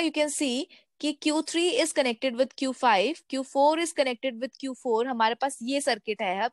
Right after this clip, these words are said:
क्यू फ़ाइव, क्यू सिक्स, क्यू सेवन and three resistors। So you can see कि तीनों ही ट्रांजिस्टर्स एक एक रजिस्टर से कनेक्टेड हैं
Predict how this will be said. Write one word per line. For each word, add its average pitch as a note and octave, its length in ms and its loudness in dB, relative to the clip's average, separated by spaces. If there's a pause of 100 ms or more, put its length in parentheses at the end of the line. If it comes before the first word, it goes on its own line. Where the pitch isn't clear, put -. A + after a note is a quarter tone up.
क्यू B3 260 -6
फ़ाइव, A#3 240 0 (100)
क्यू A3+ 140 -10
सिक्स, - 320 -14
क्यू A3+ 160 -6
सेवन A3 340 -2 (140)
and G#3+ 200 -2
three C4 220 -2
resistors। F3 500 -6 (320)
So A#3 100 2
you B3 180 2
can C#4 180 4
see D#4 220 0
कि D4+ 120 -2 (220)
तीनों C4 320 2
ही D#4+ 120 -2
ट्रांजिस्टर्स A#3+ 600 0
एक A3+ 260 0
एक A#3+ 120 -4
रजिस्टर A#3 320 -2
से A#3 140 -4
कनेक्टेड G#3+ 480 -2
हैं D4+ 160 -2